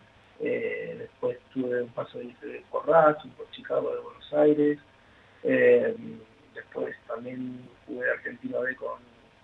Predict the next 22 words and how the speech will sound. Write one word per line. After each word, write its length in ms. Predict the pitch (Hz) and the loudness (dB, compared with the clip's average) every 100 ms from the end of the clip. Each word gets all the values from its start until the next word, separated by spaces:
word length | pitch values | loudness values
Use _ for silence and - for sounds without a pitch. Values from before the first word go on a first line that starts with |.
| _ | _
con 180 | 120 120 | -10 -6
Vancouver 440 | 120 - 131 131 | -8 -8 -6 -4
de 80 | 123 | -4
Río 220 | 123 123 | -4 -4
Gallegos, 760 | 123 - 160 156 151 147 147 - | -4 -4 -2 2 4 4 2 -6
con 180 | - 117 131 | -14 -8 -2
Boca 260 | 143 123 | 4 4
de 60 | 123 | 4
Río 140 | 123 | 0
Gallegos, 720 | 120 - 151 151 147 147 147 - _ - - - _ - | -2 -2 6 8 8 2 -4 -12 _ -20 -20 -20 _ -2
eh, 600 | 135 123 120 120 117 117 | 6 8 8 6 0 -4
tuve 240 | 127 127 123 | -4 -2 -2
pasos 320 | 123 - 147 - | -2 -6 -10 -10
por 180 | 131 - | -10 -10
el 100 | - | -16
Chile, 320 | - 123 123 - | -14 -10 -10 -4
por 120 | - | -4
el 80 | - | -4
fútbol 240 | 131 - | -10 -12
chileno 280 | - 127 127 | -8 -6 -4
también, 600 | - 127 147 156 151 139 | -6 -2 2 6 6 2
estuve, 300 | - - - | -2 -10 -18